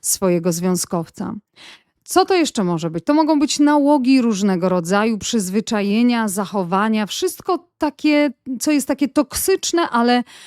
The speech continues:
byk strasznie chciałby to zrobić. A jeżeli byk nie rozpoznaje nic takiego w swoim życiu,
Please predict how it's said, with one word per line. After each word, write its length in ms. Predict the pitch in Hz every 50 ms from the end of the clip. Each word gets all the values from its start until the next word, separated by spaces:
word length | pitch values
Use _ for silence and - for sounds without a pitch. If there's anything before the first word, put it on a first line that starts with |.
| - - - -
byk 460 | 180 170 254 302 - - - - - _ _ _ _ _ _
strasznie 680 | - - - - - 320 339 359 349 - - - 302 277
chciałby 400 | - - 254 226 214 196 190 180
to 120 | - 190
zrobić. 400 | 180 185 175 165 165 175 185 - - - - - -
A 100 | - 233
jeżeli 300 | 226 240 208 277 311 294
byk 180 | 233 311 - -
nie 140 | 285 277
rozpoznaje 580 | 262 262 - - 262 240 226 294 302 294 269 226
nic 260 | 208 254 349 339 -
takiego 340 | - 214 175 - 196 185 190
w 60 | 165
swoim 300 | - - 190 190 190 185
życiu, 340 | 175 180 170 - 294 359 370